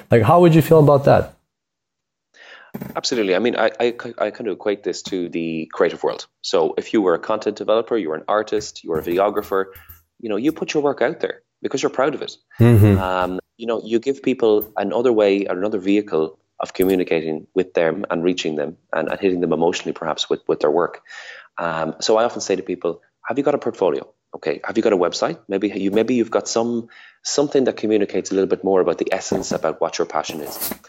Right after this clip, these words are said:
Speaker 2: Really love this. For years and years and years, I've always been someone who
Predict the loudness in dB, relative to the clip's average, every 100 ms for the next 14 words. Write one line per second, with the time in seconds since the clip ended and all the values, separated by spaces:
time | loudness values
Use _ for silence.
0 | _ _ _ 0 4 6 4 2 -2 -6
1 | -6 -2 0 2 0 -2 -4 -2 0 0
2 | 2 2 0 -6 -6 -4 -4 -2 -2